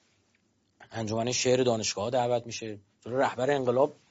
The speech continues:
بارها شعر خونده، بعضن مدیریت کرده جلسه رو.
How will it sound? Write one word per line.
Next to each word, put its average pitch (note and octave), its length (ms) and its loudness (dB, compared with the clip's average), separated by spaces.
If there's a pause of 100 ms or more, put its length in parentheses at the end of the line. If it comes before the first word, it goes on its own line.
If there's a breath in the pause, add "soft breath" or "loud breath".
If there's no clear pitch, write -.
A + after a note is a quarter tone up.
(360)
بارها C3+ 260 4
شعر B2+ 220 0
خونده، B2+ 340 -4
بعضن A#2 400 2
مدیریت C#3 560 6
کرده F#3 240 6
جلسه D#3+ 340 4
رو. B2 140 -4